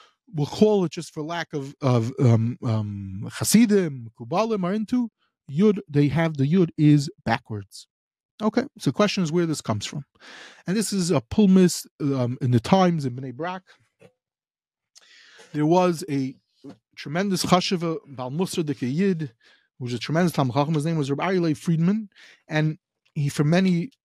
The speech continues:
for a bunch of, he had a bunch of letters back and forth with the Chazon Ish, talking about, tumbling in this sugya, where the Chazon Ish said his opinion about it, and he was trying to convince the Chazon Ish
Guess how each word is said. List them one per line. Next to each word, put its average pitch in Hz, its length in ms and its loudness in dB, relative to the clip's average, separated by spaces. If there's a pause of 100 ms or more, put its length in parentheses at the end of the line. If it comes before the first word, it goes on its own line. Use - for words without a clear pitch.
(100)
for 143 360 4
a 143 60 -4
bunch 175 280 2
of, 143 300 -2
he 143 80 -4
had 131 120 -2
a 123 40 -6
bunch 190 240 0
of 147 100 -4
letters 147 320 2
back 190 240 2
and 180 120 -2
forth 151 360 -4
with 196 120 -10
the 180 60 -16
Chazon 151 340 0
Ish, - 240 0 (180)
talking 170 340 2
about, 131 400 -4 (140)
tumbling 175 360 2
in 143 120 -4
this 151 240 -6
sugya, 147 400 0 (340)
where 127 80 -4
the 123 80 0
Chazon 151 280 2
Ish - 140 -2
said 151 160 6
his 143 180 6
opinion 143 320 2
about 135 280 0
it, 135 40 -4
and 131 100 -8
he 147 80 -8
was 147 120 -4
trying 147 220 -4
to 139 100 -12
convince 143 260 -4
the 131 80 -4
Chazon 156 300 2
Ish 185 280 2